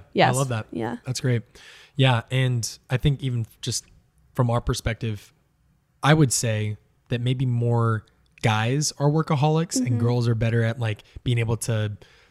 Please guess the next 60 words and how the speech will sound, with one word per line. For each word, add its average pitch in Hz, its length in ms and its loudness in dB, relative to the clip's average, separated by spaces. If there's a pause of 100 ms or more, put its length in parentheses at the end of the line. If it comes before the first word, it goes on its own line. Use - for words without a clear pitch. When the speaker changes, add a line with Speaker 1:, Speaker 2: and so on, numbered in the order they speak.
(120)
Speaker 2:
like, 113 160 0
slow 135 320 4
down 127 240 0
the 120 60 -2
pace - 300 0
of 120 100 -6
life, 120 280 0
to - 80 -10
have 117 240 -4
fun, 120 400 -2
to - 80 -12
be 117 100 -4
more 123 160 -2
adventurous. 113 460 0
Guys 160 340 2 (460)
inherently, 151 840 0
especially 156 320 0
in 151 60 2
relationships, 131 840 0
when 123 140 0
you're 113 100 0
married, 117 480 0 (200)
you 127 80 -4
have 107 100 -6
kids, 127 440 0 (320)
like, 120 140 0
you 131 100 4
want 127 180 0
to 123 100 -6
provide, 110 640 -2 (200)
you 139 140 0
Speaker 1:
Yeah. 117 60 2
Speaker 2:
want 120 120 0
to 123 80 0
work 113 300 -4
hard, 113 440 0 (120)
you 123 100 -2
wanna 123 140 0
make 113 120 -2
sure 123 120 -4
that 107 100 -6
food 123 260 2
is 120 120 2
on 117 80 0
the 107 80 -4
table, 117 400 0
that 113 180 -8
bills 120 300 0
are 110 80 -2
paid. 117 460 -2 (280)
Like, 120 220 0
there 127 160 2
is 120 160 2
a 113 60 -2
sense 120 340 -2
of, 113 80 -6
like, 135 160 -8
"I'm 127 120 -2
gonna 123 140 0
work 110 340 -2